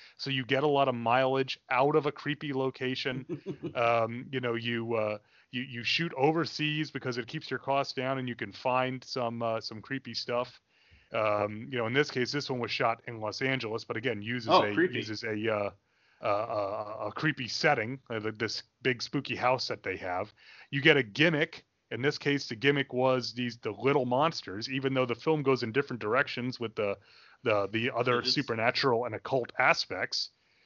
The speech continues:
Speaker 1: And you just kinda have people meander around for eighty to ninety minutes, and, and, and you make a story out of that. And it, a lot of it is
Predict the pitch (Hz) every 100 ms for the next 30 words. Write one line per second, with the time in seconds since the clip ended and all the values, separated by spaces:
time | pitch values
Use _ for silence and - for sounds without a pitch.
0 | _ - 160 185 196 190 - 170 180 160
1 | 160 175 - 175 170 165 165 170 165 156
2 | 147 180 208 135 - 120 117 113 104 107
3 | 107 101 101 101 135 - - 120 131 135
4 | 127 123 123 123 127 127 127 - 147 131
5 | 120 120 120 180 110 117 117 117 135 120
6 | 117 135 139 139 139 113